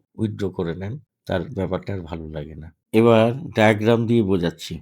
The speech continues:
একটু আগে একটা ডায়াগ্রাম দেখলেন, আরেকটা ডায়াগ্রাম। এটা নাভি, এটা তলপেট, এটা মেয়েদের জরায়ু, এটা পেচ্ছাবের থলি, এখানে একটা পর্দা থাকে, এখানে পায়খানা রাস্তা,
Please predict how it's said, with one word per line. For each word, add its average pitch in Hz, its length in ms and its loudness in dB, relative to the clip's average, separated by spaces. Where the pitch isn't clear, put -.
একটু - 260 -4
আগে 113 120 4
একটা 104 180 -2
ডায়াগ্রাম 98 480 0
দেখলেন, 120 500 -6
আরেকটা 87 400 -10
ডায়াগ্রাম। 82 380 -6
এটা 110 200 0
নাভি, 110 400 2
এটা 117 160 0
তলপেট, 104 640 -2
এটা - 320 -8
মেয়েদের 92 400 -4
জরায়ু, 92 440 0
এটা 101 120 -6
পেচ্ছাবের 101 480 -4
থলি, 107 360 -6
এখানে 95 240 -4
একটা 90 200 -8
পর্দা 92 320 -4
থাকে, 95 360 -8
এখানে 101 240 -2
পায়খানা 95 540 -2
রাস্তা, 107 420 -8